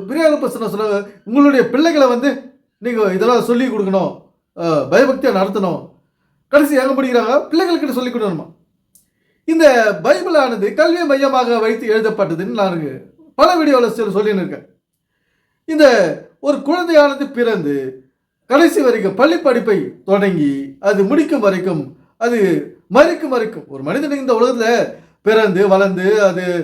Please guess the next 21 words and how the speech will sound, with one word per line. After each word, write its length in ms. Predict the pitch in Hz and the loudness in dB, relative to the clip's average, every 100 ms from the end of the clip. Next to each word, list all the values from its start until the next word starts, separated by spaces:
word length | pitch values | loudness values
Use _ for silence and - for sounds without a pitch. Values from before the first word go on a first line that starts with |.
| - - - 180 - | -8 -20 -14 -10 0
படித்து 400 | 202 196 180 185 196 | 2 2 -2 0 2
வேலைக்கு 440 | 190 180 190 180 | 2 2 0 -2
போய் 480 | 170 170 170 180 202 | -6 -2 0 2 0
திருமணமாகி 640 | 180 202 196 175 170 156 175 190 - - _ _ | 2 -2 0 -2 -2 0 0 0 -4 -20 _ _
இந்த 160 | 139 226 | -2 2
விஷயத்தை 360 | 277 262 285 277 | 2 2 0 4
தான் 280 | 294 269 240 202 180 160 | 6 6 0 -4 -8 -4
பைபிள் 280 | 226 240 190 139 - _ | -4 -2 -6 -6 -10 _
எல்லாம் 580 | 196 262 240 214 196 180 | -2 2 2 2 0 0
சொல்லுது. 260 | 269 277 - - _ _ _ _ | -2 -2 -6 -18 _ _ _ _
நம்ம 260 | - 233 180 | -12 -8 -2
நடக்கிற, 380 | 175 208 226 208 | 0 0 -2 -4
நம்முடைய 320 | 185 180 180 165 - - | -2 0 0 0 -2 -6
வாழ்க்கையில 340 | - 233 233 220 202 180 | 0 0 2 0 0 0
ஒவ்வொரு 320 | 180 190 202 190 | 0 2 2 0
கட்டத்தையும், 640 | 196 233 247 240 190 151 208 254 - _ _ _ - | 0 -2 -2 -2 0 0 -4 -8 -16 _ _ _ -10
அஹ், 140 | 165 | -6
திருமணம் 360 | 247 294 285 226 | -2 2 2 2
என்ற 160 | 185 | -2
ஒரு 120 | 180 170 | -2 -2
கட்டம், 360 | 196 - 240 | -4 -2 -4